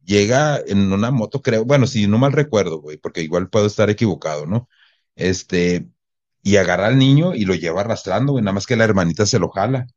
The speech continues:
y es cuando lo suelta. Pero también así se los llevan en otras naciones, güey. Búscate el video, tiene que estar un video. Este, ponle video, ponle Child Kidnapped by Monkey o algo así.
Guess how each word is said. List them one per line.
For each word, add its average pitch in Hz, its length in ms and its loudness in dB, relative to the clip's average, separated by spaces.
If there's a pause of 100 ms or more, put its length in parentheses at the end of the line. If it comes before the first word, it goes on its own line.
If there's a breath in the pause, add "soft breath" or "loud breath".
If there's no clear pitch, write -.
(360)
y 80 160 -8
es 76 100 -8
cuando 90 240 -6
lo 78 80 -8
suelta. 98 480 -8 (420)
Pero 95 200 -2
también 90 420 -2
así 110 340 -4
se 120 140 -6
los 104 120 -4
llevan 98 280 2
en 85 120 0
otras 101 220 -2
naciones, 98 520 0
güey. 69 180 -16 (440)
Búscate 139 240 0
el 160 80 2
video, 107 260 2
tiene 117 160 0
que 113 60 -2
estar 127 160 0
un 127 60 4
video. 90 360 0 (960)
Este, 82 380 -6
ponle 101 880 0
video, 92 480 -2
ponle 101 880 -2 (500)
Child 110 280 0
Kidnapped 110 460 -4
by 85 480 -4
Monkey 87 420 -4
o 82 80 -2
algo 85 160 -4
así. 82 260 -14